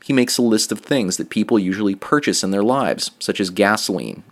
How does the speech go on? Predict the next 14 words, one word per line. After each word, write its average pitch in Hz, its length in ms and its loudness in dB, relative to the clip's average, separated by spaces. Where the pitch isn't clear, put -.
They 110 100 -6
pay 104 200 -6
for - 140 -14
cell 120 300 2
phone 90 260 -4
bills, - 500 -4
food, 123 540 4
computers, 113 800 -2
M 139 160 -2
P 131 160 -6
three 151 240 -4
players, 87 340 -2
et - 120 -6
cetera. - 520 0